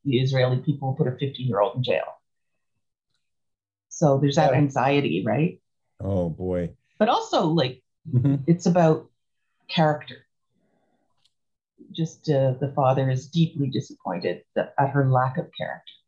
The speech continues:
Speaker 1: He doesn't quite understand how the mental illness of anxiety is affecting her.
Speaker 2: It's, it's very, uh, it, it's, it's interesting. It's, it's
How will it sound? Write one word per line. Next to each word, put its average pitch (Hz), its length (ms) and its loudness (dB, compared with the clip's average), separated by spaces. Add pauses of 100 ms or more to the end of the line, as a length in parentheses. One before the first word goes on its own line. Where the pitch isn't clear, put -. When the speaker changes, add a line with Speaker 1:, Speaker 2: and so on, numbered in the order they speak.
(1200)
Speaker 1:
He 196 100 8
doesn't 190 260 4
quite 175 260 2
understand 156 800 4 (540)
how 151 380 0 (320)
the 147 120 -4
mental 131 300 0
illness 123 340 -2
of 120 120 -4
anxiety 131 640 0 (440)
is 139 160 -2
affecting - 460 -6
her. - 320 -10 (880)
Speaker 2:
It's, 123 200 0
it's 127 280 -2
very, 113 540 4
uh, 92 300 0 (100)
it, 104 160 -6
it's, 104 300 -8
it's 104 260 -8
interesting. 110 560 4
It's, 82 260 -8
it's - 280 -12